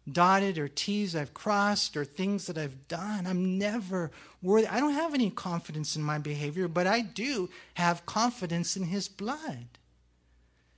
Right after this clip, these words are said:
You know, you got the Windex to wash the mirrors and the windows, and you got the Armor All, and it washes up the tires, and you got the,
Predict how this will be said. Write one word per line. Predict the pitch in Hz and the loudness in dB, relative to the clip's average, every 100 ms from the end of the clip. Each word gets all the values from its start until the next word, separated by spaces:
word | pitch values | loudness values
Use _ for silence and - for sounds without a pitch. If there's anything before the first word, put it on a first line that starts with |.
| _ _ - | _ _ -6
You | 220 | -2
know, | 285 | 0
you | 277 | 0
got | 233 233 | 2 0
the | 214 | 0
Windex | 196 240 247 208 165 - | 0 2 2 2 -2 -4
to | 170 | 0
wash | 175 185 - | 4 4 2
the | - | 0
mirrors | 180 196 196 175 156 | 2 4 4 2 -2
and | 160 | -4
the | 160 | -2
windows, | 180 190 170 147 139 127 | 0 0 0 -2 -4 -6
and | 147 151 | -8 -8
you | 156 | -6
got | 170 170 | -6 -4
the | 175 | -2
Armor | 185 196 180 | 0 0 0
All, | 151 143 | 0 0
and | 139 | -2
it | 151 | -4
washes | 160 165 - 160 | -2 -2 -2 -4
up | 175 165 | -6 -6
the | 160 | -8
tires, | - 165 170 180 131 127 139 | -8 -8 -6 -4 -4 -6 -6
and | 156 | -6
you | |
got | 165 165 - | -2 -2 -2
the, | 165 | -4